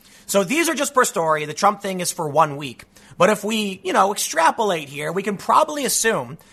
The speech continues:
that Trump is getting substantially more traffic than all of them combined, which means Trump, in all likelihood, is defeating Baby Yoda. The Democrats couldn't do that.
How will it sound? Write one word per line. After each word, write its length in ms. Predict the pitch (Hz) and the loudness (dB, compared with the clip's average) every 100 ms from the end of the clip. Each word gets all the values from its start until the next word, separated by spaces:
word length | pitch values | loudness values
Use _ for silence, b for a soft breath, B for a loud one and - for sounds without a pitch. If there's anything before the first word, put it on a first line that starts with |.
| b b | b b
that 180 | 180 185 | 2 2
Trump 340 | 190 226 269 | 6 6 4
is 160 | 240 143 | -2 -2
getting 240 | 190 185 | -4 -2
substantially 760 | 165 160 - 185 190 214 214 196 | -4 -4 -4 0 0 0 -2 0
more 220 | 165 165 | 0 0
traffic 380 | - 147 143 139 | 0 0 -2 -6
than 140 | 143 | -6
all 360 | - 156 180 185 | 2 4 4 0
of 140 | 147 | -2
them 240 | 151 143 | -2 -2
combined, 500 | 131 139 127 202 175 | -8 2 6 6 4
which 160 | 165 - | -4 -4
means 340 | 311 349 185 | 0 0 0
Trump, 420 | - - 311 208 - | -4 2 4 2 -4
in 140 | 185 - | -6 4
all 280 | 233 294 233 | 6 6 6
likelihood, 560 | 277 285 185 156 143 b b | 2 0 -4 -4 -6 b b
is 220 | 196 190 | -2 0
defeating 720 | 147 180 - 202 254 262 254 - 156 | 0 -4 -4 -6 -2 0 -2 -6 -4
Baby 300 | 139 190 180 | -2 -2 -2
Yoda. 320 | 170 185 117 - _ _ _ - | 0 0 -2 -10 _ _ _ -10
The 100 | 143 | 0
Democrats 440 | 139 135 160 135 | 2 2 0 -2
couldn't 240 | - 123 113 | -6 -8 -8
do 120 | 113 | -8
that. 260 | 110 143 | -6 -8